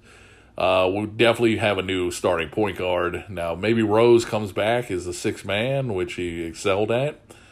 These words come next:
He played way too many minutes in the playoffs, but he really excelled.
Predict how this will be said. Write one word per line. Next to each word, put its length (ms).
He 100
played 360
way 480
too 160
many 180
minutes 380
in 60
the 100
playoffs, 600
but 180
he 100
really 400
excelled. 560